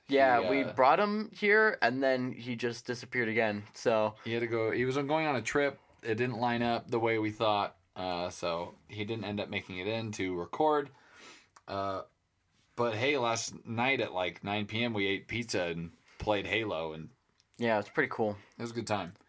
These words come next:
Speaker 2: Oh my god, it
Speaker 1: Every
Speaker 2: was
Speaker 1: time
Speaker 2: so
Speaker 1: he,
Speaker 2: stressful.
Speaker 1: every time he comes over, all I wanna do is play Halo or Time Splitters, and it just feels like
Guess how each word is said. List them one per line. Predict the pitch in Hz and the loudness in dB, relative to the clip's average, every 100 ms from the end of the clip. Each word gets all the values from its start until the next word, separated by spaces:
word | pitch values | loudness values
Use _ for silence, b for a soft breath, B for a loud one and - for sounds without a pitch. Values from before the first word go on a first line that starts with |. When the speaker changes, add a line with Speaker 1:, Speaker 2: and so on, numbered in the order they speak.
| - | -8
Speaker 2:
Oh | 107 | -4
my | 95 | -2
god, | 90 98 85 | 2 2 4
it | |
Speaker 1:
Every | 147 120 | 2 0
Speaker 2:
was | - | 0
Speaker 1:
time | 208 | 2
Speaker 2:
so | 117 | 2
Speaker 1:
he, | |
Speaker 2:
stressful. | 113 117 92 - 98 139 | 0 0 0 -2 -2 0
Speaker 1:
every | 220 220 | 0 0
time | 151 151 151 | 0 2 0
he | 135 | 0
comes | 151 117 | 0 2
over, | 117 113 98 90 | 2 2 0 0
all | 110 113 | 2 4
I | 120 | 2
wanna | 117 113 101 | 0 -2 -2
do | 104 | -2
is | 113 | -2
play | 110 110 98 | -2 -2 0
Halo | 95 101 113 135 - - _ | -2 2 2 2 -2 -10 _
or | 120 120 | -2 -2
Time | 107 110 | -2 -6
Splitters, | 117 131 135 147 | -2 -2 0 -2
and | - 117 | -4 -6
it | 117 | -6
just | 127 - | -8 -6
feels | 101 107 123 | -2 -2 0
like | 131 110 101 - | 0 0 0 -8